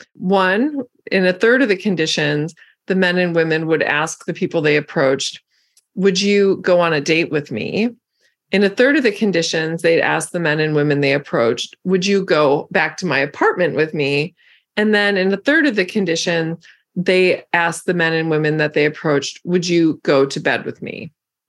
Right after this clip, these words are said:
Or would you have sex with me?" And then they simply recorded whether or not men, the men and women that they approached with these requests, um, agreed,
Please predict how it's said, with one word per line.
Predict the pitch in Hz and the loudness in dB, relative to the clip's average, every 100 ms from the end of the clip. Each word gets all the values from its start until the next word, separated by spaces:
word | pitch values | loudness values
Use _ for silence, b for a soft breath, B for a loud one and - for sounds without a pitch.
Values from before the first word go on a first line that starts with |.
| _ | _
Or | 160 | -4
would | 151 | -2
you | 151 | 0
have | 135 | 0
sex | - - - | -2 -6 -6
with | - | -12
me?" | - - - _ B B B B _ | -12 -14 -16 _ B B B B _
And | 190 180 175 170 165 | 0 2 2 0 0
then | 175 190 208 214 | 0 0 2 0
they | 190 | 0
simply | 180 190 196 175 | 0 0 0 0
recorded | 170 165 - 339 370 190 123 131 156 - | -2 -4 -2 0 2 4 4 2 0 -4
whether | 180 180 180 185 | -2 0 2 2
or | 185 | 2
not | 165 151 160 - | 0 0 -2 -2
men, | 175 160 - | 0 0 0
the | 156 165 | -2 0
men | 165 165 | 2 2
and | 165 | 0
women | 156 156 160 | 0 0 0
that | 147 143 | 0 0
they | 151 | 0
approached | 151 - 165 160 - 165 | 0 0 0 0 -4 -4
with | 151 | -2
these | 151 147 135 | 0 -2 -4
requests, | 143 - 359 214 160 190 - B B B | -10 -2 0 2 0 -4 -10 B B B
um, | 185 190 | -4 -2
agreed, | 175 175 175 180 175 170 165 | -2 -2 0 2 2 0 -2